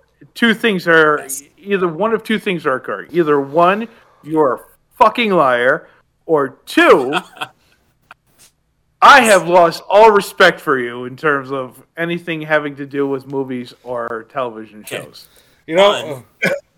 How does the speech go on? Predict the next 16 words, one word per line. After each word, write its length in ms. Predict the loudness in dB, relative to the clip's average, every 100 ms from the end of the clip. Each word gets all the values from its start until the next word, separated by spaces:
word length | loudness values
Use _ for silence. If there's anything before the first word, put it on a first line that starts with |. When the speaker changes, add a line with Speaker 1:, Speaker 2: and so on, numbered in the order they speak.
| -4
Speaker 2:
if 320 | 2 2 2
you 60 | -6
had 320 | -4 -6 -8 -10 -10
any 160 | -10 -10
respect 440 | -4 -4 -4 -12
for 160 | -12 -18
me, 300 | -20 -20 -20 _ _ _ _ _
that 120 | -10
is, 280 | -10 -10 -14 -12
that 180 | -10
is 120 | -10 -12
news 280 | -12 -12 -12
to 100 | -14
me. 180 | -20 _ _ _ _ _ _ _ _ _ _
Um, 280 | -16 -16 -18 _
two, 360 | -8 -8 -10